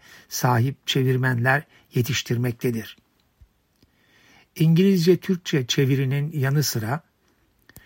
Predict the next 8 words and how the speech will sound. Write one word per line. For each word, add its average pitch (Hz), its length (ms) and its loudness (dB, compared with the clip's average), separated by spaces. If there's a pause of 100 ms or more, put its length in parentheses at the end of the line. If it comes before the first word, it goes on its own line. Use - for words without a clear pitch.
(300)
Rusça 160 400 4
dili 147 200 2
eklenen 147 520 -4
programımızda 127 1000 -2 (680)
öğrenciler 143 800 2 (440)
birinci 143 400 2
sınıftan 135 540 -2
başlayarak 127 760 0